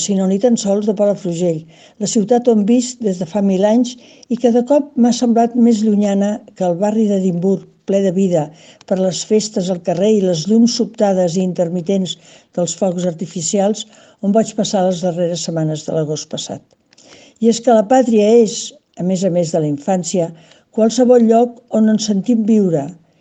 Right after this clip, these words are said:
i on compartim el que passa amb la gent del nostre voltant. Ni que sigui tan pocs dies com unes vacances que ens tornen a casa quan s'acaben, on ens afanyem a aplicar el que hem viscut i ens sembla que hem après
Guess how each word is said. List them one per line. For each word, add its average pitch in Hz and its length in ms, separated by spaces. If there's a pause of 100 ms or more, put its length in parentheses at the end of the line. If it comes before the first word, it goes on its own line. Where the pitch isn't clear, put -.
(240)
i 214 100
on 226 160
compartim 220 640
el 233 140
que 202 160
passa 170 480 (560)
amb 190 100
la 185 140
gent 208 240
del 185 160
nostre 180 340
voltant. 156 460 (840)
Ni 208 160
que 220 140
sigui 262 480
tan 233 180
pocs 214 220
dies 226 260
com 208 220
unes 214 240
vacances 208 560 (420)
que - 80
ens 196 240
tornen 247 320
a 220 140
casa 180 400
quan 185 180
s'acaben, 170 540 (420)
on 202 160
ens 208 160
afanyem 214 460
a 247 80
aplicar 226 480
el 214 100
que 233 140
hem 240 100
viscut 226 540
i 214 80
ens 175 180
sembla 208 320
que 202 80
hem 180 140
après 165 400